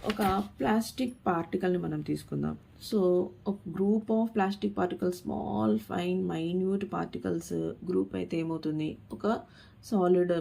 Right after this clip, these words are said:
పార్టికల్గా, ప్లాస్టిక్ పార్టికల్గా వస్తుంది. So ఈ సాలిడ్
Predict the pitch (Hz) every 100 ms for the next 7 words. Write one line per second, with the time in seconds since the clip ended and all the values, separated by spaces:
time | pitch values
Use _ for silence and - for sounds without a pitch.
0 | 170 156 156 - 160 151 170 254 - -
1 | 165 151 165 - 139 - 147 147 - 247
2 | - - 151 - - - - - - -
3 | 190 190 180 196 147 151 202